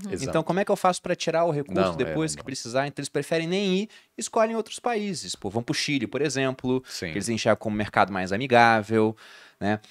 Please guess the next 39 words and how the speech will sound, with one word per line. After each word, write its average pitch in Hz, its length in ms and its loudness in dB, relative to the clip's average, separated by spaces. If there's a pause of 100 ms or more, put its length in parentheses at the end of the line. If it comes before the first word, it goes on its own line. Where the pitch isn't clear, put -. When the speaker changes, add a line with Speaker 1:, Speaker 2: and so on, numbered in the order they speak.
(320)
Speaker 2:
Eu 202 80 12
só 208 160 8
vejo 202 380 4
um 226 140 0
benefício 202 440 2
direto 110 640 4 (160)
de 107 80 -8
uma 117 120 0
eleição 113 360 2
do 110 80 -2
Milei 107 220 2
lá 117 140 4
pra 131 240 2
gente. 87 680 -6
É - 60 -6
porque - 220 -8
eu - 20 4
me 170 80 0
preocupo 160 340 2
com - 80 -2
a 151 40 6
ajuda 156 200 -2
financeira 135 680 -2
que - 100 -12
o 120 40 -8
governo 123 280 0
Lula 127 240 0
dá 131 220 8
pra 131 140 0
Argentina, 120 420 4
Speaker 1:
Ah, 127 40 6
sim. 117 320 2
Speaker 2:
porque 170 240 2
ele 165 140 6
tem 175 140 2
aliados 165 240 8
Speaker 1:
Claro. 98 80 4
Speaker 2:
políticos 180 420 -2
lá. 143 260 2